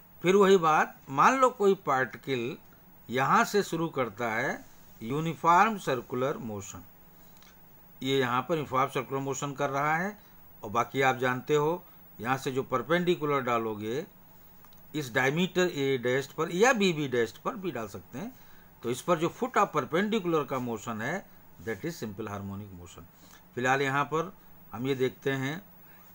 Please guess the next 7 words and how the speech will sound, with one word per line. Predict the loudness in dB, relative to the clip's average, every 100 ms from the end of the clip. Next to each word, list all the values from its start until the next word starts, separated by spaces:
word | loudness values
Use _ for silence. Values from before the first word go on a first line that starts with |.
| -16
कि | -16 4
पार्टिकल | 6 6 0 0 0 2
B | -2 -4
से | -2 -2
चलना | 0 0 0 -4
शुरू | -4 -6 -6
किया | -4 -2 0